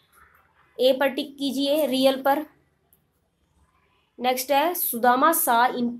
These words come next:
place of his hut stand a grand garden, palace या zoo। क्या मिला उन्हें अपने, अ, पुराने हट की जगह पर?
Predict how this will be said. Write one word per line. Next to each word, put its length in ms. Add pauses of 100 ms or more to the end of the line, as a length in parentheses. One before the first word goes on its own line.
(260)
place 360 (100)
of 140 (220)
his 280
hut 280
stand 540
a 340
grand 300 (840)
garden, 360 (560)
palace 440 (240)
या 140
zoo। 360 (1000)
क्या 180
मिला 240
उन्हें 240
अपने, 320
अ, 260
पुराने 420
हट 260
की 180
जगह 300
पर? 340